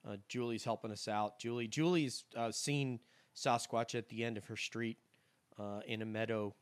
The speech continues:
picking, uh, berries when she was growing up in Indiana.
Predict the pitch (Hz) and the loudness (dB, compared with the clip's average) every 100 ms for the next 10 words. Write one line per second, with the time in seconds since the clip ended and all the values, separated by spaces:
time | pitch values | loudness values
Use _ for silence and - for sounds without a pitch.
0 | _ - - 113 107 107 107 101 107 104 | _ -12 -10 -8 -6 -6 -4 -2 -2 -2
1 | 101 110 101 117 104 117 107 104 - 104 | -4 -8 -8 -8 -8 -8 -6 -8 -8 -10
2 | 104 104 107 107 | -8 -8 -8 -8